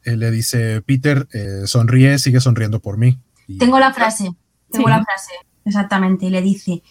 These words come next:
Speaker 2: "Mi mamá, mi papá, el tío Ben, el señor Stark, he perdido mucho, pero mi tía May dice, si no seguimos sonriendo cuando ellos no pueden, entonces también podríamos ir".
Speaker 3: Sí,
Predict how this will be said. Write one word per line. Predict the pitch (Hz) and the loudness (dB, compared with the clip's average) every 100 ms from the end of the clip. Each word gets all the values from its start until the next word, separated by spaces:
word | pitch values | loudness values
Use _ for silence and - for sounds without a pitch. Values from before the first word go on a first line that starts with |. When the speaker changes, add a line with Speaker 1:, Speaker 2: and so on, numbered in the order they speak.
| _ _ | _ _
Speaker 2:
"Mi | 220 | 0
mamá, | 226 220 240 202 170 _ | 2 4 4 2 -2 _
mi | 208 | -4
papá, | 202 190 208 185 175 _ | -2 -2 -2 -2 -4 _
el | - 202 | -6 -4
tío | 220 202 | 0 0
Ben, | 190 175 170 - | 0 0 -4 -6
el | 190 | -4
señor | 196 196 190 | 0 0 0
Stark, | 185 180 165 - - | -2 -6 -6 -8 -8
he | 196 | -2
perdido | 196 185 175 | 0 0 0
mucho, | 175 170 - 156 - - - _ | 0 -2 -6 -12 -12 -18 -18 _
pero | 208 208 | 2 4
mi | 202 | 4
tía | 208 226 214 | 4 2 4
May | 202 196 | 4 4
dice, | 190 196 - 185 175 _ _ - | 2 0 -2 -4 -4 _ _ -6
si | - 254 | 2 4
no | 285 | 4
seguimos | 247 208 202 190 | 4 4 4 4
sonriendo | 196 185 196 190 190 185 | 2 2 2 4 4 2
cuando | 190 190 190 | 2 4 4
ellos | 190 185 | 2 2
no | 185 | 0
pueden, | 175 202 196 196 - - - | 0 2 2 0 -4 -10 2
entonces | 202 214 220 208 226 208 - | 2 4 2 2 0 -2 0
también | 208 208 185 | 4 6 4
podríamos | 175 170 165 165 - | 2 -2 -2 -2 -4
ir". | 165 - | -6 -10
Speaker 3:
Sí, | - 262 269 | -4 0 0